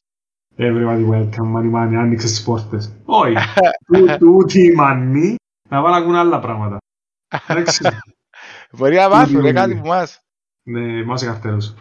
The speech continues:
Speaker 1: Ε, γιατί, δεν κατάλαβα.
Speaker 2: <laughs> Εμάς εκαρτερούσαν να τα μάθουν.
Speaker 1: <laughs>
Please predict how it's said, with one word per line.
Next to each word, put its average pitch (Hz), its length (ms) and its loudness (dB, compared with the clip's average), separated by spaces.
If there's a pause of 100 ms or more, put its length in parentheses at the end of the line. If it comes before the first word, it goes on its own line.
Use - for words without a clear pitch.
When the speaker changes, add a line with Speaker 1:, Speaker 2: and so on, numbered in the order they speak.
(680)
Speaker 1:
Ε, 185 140 -6
γιατί, 208 400 -6
δεν - 120 -6
κατάλαβα. 104 440 -6 (480)
Speaker 2:
<laughs> - 400 -18
Εμάς 170 440 -2
εκαρτερούσαν 135 800 -2
να 123 80 -4
τα 120 100 -4
μάθουν. 120 520 -6 (680)
Speaker 1:
<laughs> 139 160 -2